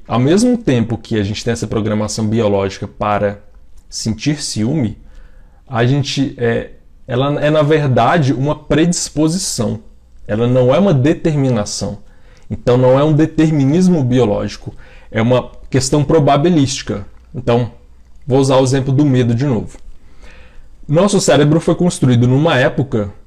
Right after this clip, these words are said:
que era muito diferente, né? Milhares, dezenas de milhares de anos atrás. Na verdade, o, o, é um processo de milhões de anos. Só que de milhares de anos pra cá, tá dez mil mais, não mudou muita coisa.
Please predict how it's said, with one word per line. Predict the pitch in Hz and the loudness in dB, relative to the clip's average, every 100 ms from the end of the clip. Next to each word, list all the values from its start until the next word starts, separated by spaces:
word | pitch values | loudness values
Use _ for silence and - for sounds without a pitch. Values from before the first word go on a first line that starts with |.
| _ - - - - | _ -20 -20 -20 -14
que | - | 0
era | 131 120 | 2 2
muito | 117 127 | 2 -2
diferente, | - 220 233 123 - - - | -2 0 0 0 -6 -16 -6
né? | 117 131 - | -4 -4 -6
Milhares, | 110 113 127 117 117 143 131 | -2 0 2 2 2 2 2
dezenas | 127 117 127 | 2 2 0
de | 120 | 0
milhares | 117 110 107 | -2 0 -2
de | 107 | -2
anos | 107 | 0
atrás. | 123 - 120 202 - | 0 0 0 0 -2
Na | 135 120 | -4 -2
verdade, | 127 151 147 - - - - - | 0 0 -2 -8 -20 -20 -20 -12
o, | 113 113 | -8 -2
o, | 117 | 0
é | |
um | 127 | 2
processo | 135 127 120 | 0 2 2
de | 131 | 2
milhões | 131 123 123 | 2 2 2
de | 160 | 2
anos. | 160 180 - - - - - | 2 0 -6 -14 -20 -20 -18
Só | - - - 254 | -6 0 2 2
que | - 208 - - | 0 -2 -2 -4
de | 131 113 113 190 | -2 0 2 4
milhares | 233 185 135 135 113 | 6 6 4 4 4
de | 120 | 2
anos | 117 - | 2 -2
pra | - 117 | -2 -2
cá, | 110 - 170 - 113 110 107 | -2 -2 0 0 0 -4 -4
tá | 117 | -2
dez | 107 117 131 110 | 2 4 4 4
mil | 123 123 | 2 2
mais, | 107 131 170 | 0 0 0
não | 131 170 | 2 4
mudou | 202 147 | 6 4
muita | 165 220 | 2 -4
coisa. | - 117 95 95 | -2 -2 -2 -6